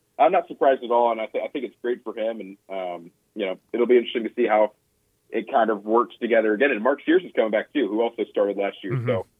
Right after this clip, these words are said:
Speaker 1: the backcourt's back for Alabama. Um, obviously, you're gonna lose. You lost the other three starters, Miller, Clowney, and Bediako, but, um, at least you got two of those guys back.
Speaker 2: With, with Sears and Quinerly coming back, that's obviously some positive news over the past week or so for Alabama basketball.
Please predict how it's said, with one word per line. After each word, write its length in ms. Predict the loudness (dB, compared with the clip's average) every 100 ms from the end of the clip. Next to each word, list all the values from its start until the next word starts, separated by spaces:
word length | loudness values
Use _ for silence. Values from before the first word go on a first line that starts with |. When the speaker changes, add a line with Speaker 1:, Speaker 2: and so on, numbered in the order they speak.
| _
Speaker 1:
the 80 | -4
backcourt's 480 | 0 0 4 2 2 0
back 300 | 2 2 0 -6
for 100 | 0
Alabama. 480 | 0 2 0 0 -6 _ _ _ -10
Um, 160 | -8 -6
obviously, 320 | -6 -6 -6
you're 100 | -6
gonna 140 | -6
lose. 240 | -6 -6 -6
You 100 | 0
lost 200 | 0 0 -2
the 120 | 0
other 140 | 0 -2
three 200 | -6 -4
starters, 360 | -4 -2 -4 -6
Miller, 280 | -4 -4
Clowney, 380 | -4 -4 -4 -4
and 80 | -4
Bediako, 560 | -4 0 -2 -2 -6 -4
but, 200 | -4 -6 _ _ _ -4
um, 240 | -4 -4
at 60 | -4
least 200 | -4 0
you 60 |
got 140 | -2 0
two 80 | 0
of 60 |
those 160 | 0 -2
guys 200 | -6 -6 -8
back. 200 | -10 -12 _ -2
Speaker 2:
With, 420 | 2 2 0 -8
with 360 | -2 0 0
Sears 600 | -4 -6 0 2 4 2 0
and 160 | -4
Quinerly 420 | -2 -2 0 0
coming 280 | 0 -4 -4
back, 320 | -2 -2 -2
that's 180 | -4 -4
obviously 440 | -2 -2 -4 -10 -12
some 220 | -10 -10
positive 500 | -4 -2 -2 -4 -8
news 380 | -4 -2 -2 -2
over 120 | -6
the 80 | -6
past 340 | -4 -4 -6
week 260 | -8 -6 -6
or 80 | -8
so 320 | -6 -6 -6
for 140 | -6
Alabama 440 | -4 -2 -2 -4 -4
basketball. 800 | -2 -2 -4 -8 -2 0 -2